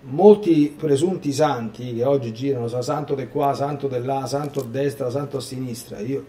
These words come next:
io non voglio dire niente, ma per carità, non sono dei grandi peccatori, ma erano semplicemente dei bravi cristiani.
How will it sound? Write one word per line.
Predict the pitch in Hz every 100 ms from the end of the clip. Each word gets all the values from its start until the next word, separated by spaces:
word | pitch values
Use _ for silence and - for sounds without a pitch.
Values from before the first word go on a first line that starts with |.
| -
io | 104
non | - - - -
voglio | 123 127
dire | 120 120
niente, | 107 123 131 117
ma | - - - - - - _
per | -
carità, | - 139 143 120 -
non | - 110
sono | 202 202
dei | 139
grandi | 135 139 123
peccatori, | 120 117 135 113 98 -
ma | 202 269
erano | 285 151 127
semplicemente | 143 143 165 202 226 165
dei | 139
bravi | 135 185 202
cristiani. | 147 127 - 190 185 135 117 104